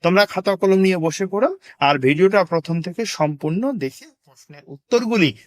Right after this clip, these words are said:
তোমরা তোমাদের খাতায় লিখে নাও। আর চ্যানেলটাকে কিন্তু সাবস্ক্রাইব করতে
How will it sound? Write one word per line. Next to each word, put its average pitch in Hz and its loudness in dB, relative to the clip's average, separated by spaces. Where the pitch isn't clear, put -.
তোমরা 139 2
তোমাদের 113 -4
খাতায় - -2
লিখে 117 -2
নাও। 98 -8
আর 135 6
চ্যানেলটাকে 196 -2
কিন্তু 147 -8
সাবস্ক্রাইব 120 -8
করতে 135 -8